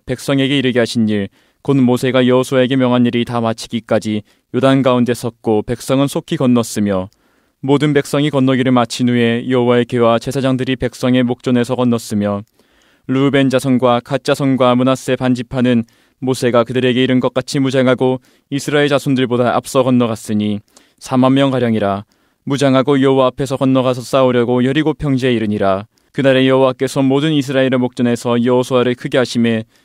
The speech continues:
그의 생존한 날 동안에 백성이 두려워하기를 모세를 두려워하던 것 같이 하였더라.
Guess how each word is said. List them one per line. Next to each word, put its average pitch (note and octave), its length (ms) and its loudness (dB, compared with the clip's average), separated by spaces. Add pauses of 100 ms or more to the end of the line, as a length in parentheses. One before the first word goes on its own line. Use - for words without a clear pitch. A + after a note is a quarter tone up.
(120)
그의 B2+ 240 2
생존한 C3+ 420 0
날 C3 120 2
동안에 B2 340 0
백성이 B2+ 400 -2
두려워하기를 A2+ 720 -2 (280)
모세를 B2+ 380 0
두려워하던 A#2+ 380 0
것 A#2+ 120 -2
같이 - 280 -6
하였더라. G#2 560 -2